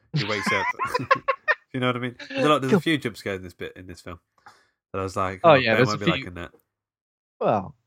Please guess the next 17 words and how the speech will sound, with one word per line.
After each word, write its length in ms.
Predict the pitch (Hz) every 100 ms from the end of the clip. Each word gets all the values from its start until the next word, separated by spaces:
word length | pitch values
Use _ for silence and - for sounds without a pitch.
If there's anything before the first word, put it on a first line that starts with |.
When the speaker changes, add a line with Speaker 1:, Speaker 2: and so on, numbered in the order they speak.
| _ _
Speaker 2:
you 60 | 131
know, 200 | 107 104
as 140 | 165 156
I 60 |
said, 260 | 135 131 104
time 200 | 175 160
and 60 | 110
a 40 |
place, 360 | 135 113 104 -
but 160 | 110 113
yeah, 220 | 101 120 - -
I 100 | -
was 100 | 113
a 40 | 101
bit 140 | -
like, 180 | 107 -
"Meh." 180 | 98